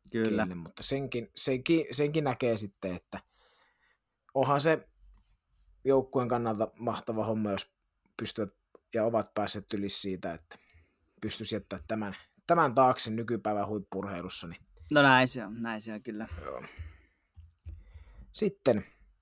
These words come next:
Speaker 2: seuraava uutinen, elikkä Willie O'Reenin paita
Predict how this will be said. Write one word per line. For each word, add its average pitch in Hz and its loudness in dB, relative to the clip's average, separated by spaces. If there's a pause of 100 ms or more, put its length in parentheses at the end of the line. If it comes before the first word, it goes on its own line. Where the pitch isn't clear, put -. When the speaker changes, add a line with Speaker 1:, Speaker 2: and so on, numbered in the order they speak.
Speaker 2:
seuraava 180 6
uutinen, 139 4 (680)
elikkä 123 -2 (640)
Willie 220 10
O'Reenin 170 6
paita 127 6